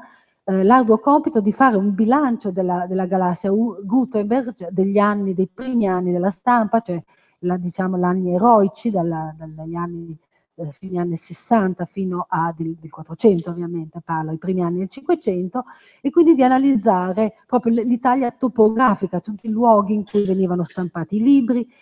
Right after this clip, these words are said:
quali erano, e i tipografi, il numero di tipof-, tipografi, il numero dei libri stampati. Ovviamente quando osservava che il centro, che il cuore di questa produzione era Venezia,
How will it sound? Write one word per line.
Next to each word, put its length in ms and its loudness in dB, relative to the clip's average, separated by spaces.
quali 260 2
erano, 440 0
e 160 4
i 380 0
tipografi, 580 0
il 140 -2
numero 320 2
di 120 -2
tipof-, 680 -4
tipografi, 540 -2
il 80 -4
numero 500 -2
dei 160 0
libri 280 -4
stampati. 800 -2
Ovviamente 640 2
quando 340 2
osservava 560 -2
che 140 -6
il 180 -4
centro, 880 -2
che 80 -4
il 200 -2
cuore 540 2
di 140 -8
questa 840 -8
produzione 600 0
era 140 -2
Venezia, 640 -2